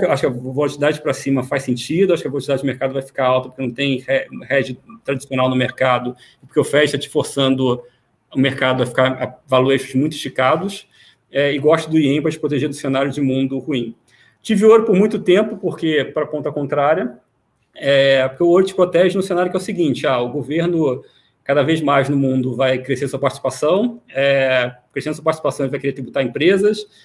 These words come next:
ele vai querer regular mais, é, e o mundo vai ser inflacionário, sendo que o Banco Central vai deixar das juros baixas mesmo sendo inflacionário, porque você tem que ajudar na dívida. É esse o cenário que o ouro brilha. É, por que que eu tirei da carteira recentemente?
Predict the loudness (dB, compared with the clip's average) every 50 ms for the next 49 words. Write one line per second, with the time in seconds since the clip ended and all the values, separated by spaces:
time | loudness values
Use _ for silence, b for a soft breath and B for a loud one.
0 | b b _ -8 -8 -6 -4 -2 0 0 0 0 0 2 2 2 2 2 2 2
1 | 2 2 2 0 -4 -8 -12 -14 -6 -2 2 4 4 6 6 6 6 6 4 4
2 | 4 2 0 -4 -8 _ b b b b b b b b b b b b -6 -2
3 | 0 4 4 4 4 4 2 2 2 2 0 0 0 -2 -2 -2 0 0 2 2
4 | 2 2 2 2 0 -2 -2 -2 -6 -6 -4 -6 -6 -4 -2 -2 -2 0 0 -2
5 | -2 -2 -2 -2 -2 -2 -2 -4 -4 -2 0 0 0 0 -2 -4 -4 -4 -4 -6
6 | -6 -4 -4 -4 -4 -4 -6 -6 -4 -4 -2 0 0 0 0 0 -2 -2 -4 -10
7 | -10 -10 -8 -10 -10 -10 -10 -8 -4 -4 -4 -2 -2 -2 -2 -2 -2 -4 -6 -10
8 | -10 -14 -20 -20 _ _ b b b b b -4 0 2 2 2 0 0 2 2
9 | 4 2 2 4 4 4 4 4 2 2 2 2 0 0 -2 -6 -8 -8 -2 2
10 | 2 4 4 2 -2 -6 -8 -6 -4 -4 -4 -2 0 2 4 6 6 6 6 4
11 | 2 0 0 0 0 -2 -2 -2 -4 -4 -6 -6 -4 -2 -2 0 0 0 -2 -2
12 | -6 -12 -14